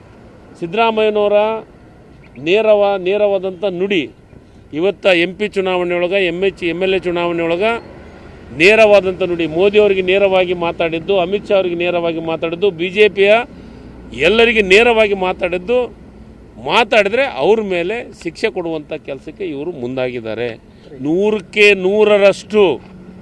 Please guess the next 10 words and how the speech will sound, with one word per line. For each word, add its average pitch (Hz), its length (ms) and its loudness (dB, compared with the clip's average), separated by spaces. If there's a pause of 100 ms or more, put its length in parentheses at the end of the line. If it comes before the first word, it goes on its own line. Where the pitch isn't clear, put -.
(1000)
ರಾಜ್ಯಪಾಲರ 180 880 2
ಆಫೀಸು, 180 760 0
ರಾಜ್ಯಪಾಲರು 175 1040 2 (1300)
ಇವ್ರನ್ನ 196 300 4
ವಜಾ 185 320 6
ಮಾಡ್ಬೇಕು, 196 420 2
ರಾಜ್ಯಪಾಲರ 185 440 2
ಮೊದಲು 185 240 0
ಕಳಿಸ್ಬೇಕು 190 400 0
ಇವ್ರನ್ನ. 190 260 2